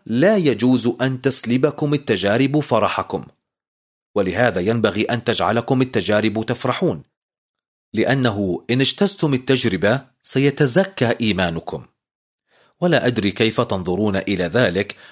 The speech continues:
ولكني أرى أنها فكرة رائعة. فالتجارب تبرهن على صدق إيماننا وصحته، وهذه فائدة كبيرة.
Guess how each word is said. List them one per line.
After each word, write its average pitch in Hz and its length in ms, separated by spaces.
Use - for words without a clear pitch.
ولكني 123 560
أرى 131 140
أنها 101 600
فكرة 107 540
رائعة. 95 600
فالتجارب 160 880
تبرهن 127 760
على 131 260
صدق - 320
إيماننا 127 720
وصحته، - 680
وهذه 92 460
فائدة 98 460
كبيرة. 104 560